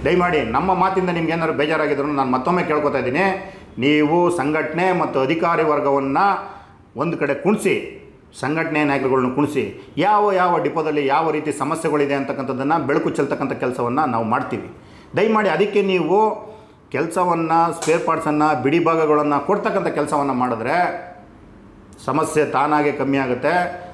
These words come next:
ಮತ್ತು ಯಾರು ತುಂಬ ಮದ್ಯವ್ಯಸನಿಗಳು ಚಾಲಕರಿರ್ತಾರೆ ಅಂಥವ್ರನ್ನ ಕಂಟ್ರೋಲ್ ಮಾಡ್ತಕ್ಕಂಥದ್ದನ್ನು ಮಾಡಬೇಕು. ಎಲ್ಲಿ ಆಕ್ಸಿಡೆಂಟ್ಗಳಾಗ್ತದೆ, ಇಲ್ಲಿವರೆಗೂ ಆಕ್ಸಿಡೆಂಟ್ ಆದಂಥ ಐದು ಪ್ರಕರಣದಲ್ಲಿ ಒಂದು ಪ್ರಕರಣ ಘಟಕ ಹನ್ನೊಂದರ ಪ್ರಕರಣವಾಗಿದೆ.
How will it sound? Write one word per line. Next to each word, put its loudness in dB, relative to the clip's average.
ಮತ್ತು 0
ಯಾರು 2
ತುಂಬ -2
ಮದ್ಯವ್ಯಸನಿಗಳು 0
ಚಾಲಕರಿರ್ತಾರೆ -2
ಅಂಥವ್ರನ್ನ 0
ಕಂಟ್ರೋಲ್ -2
ಮಾಡ್ತಕ್ಕಂಥದ್ದನ್ನು -4
ಮಾಡಬೇಕು. 0
ಎಲ್ಲಿ 2
ಆಕ್ಸಿಡೆಂಟ್ಗಳಾಗ್ತದೆ, -2
ಇಲ್ಲಿವರೆಗೂ 2
ಆಕ್ಸಿಡೆಂಟ್ 0
ಆದಂಥ -2
ಐದು 0
ಪ್ರಕರಣದಲ್ಲಿ -2
ಒಂದು 2
ಪ್ರಕರಣ -2
ಘಟಕ -2
ಹನ್ನೊಂದರ 0
ಪ್ರಕರಣವಾಗಿದೆ. -2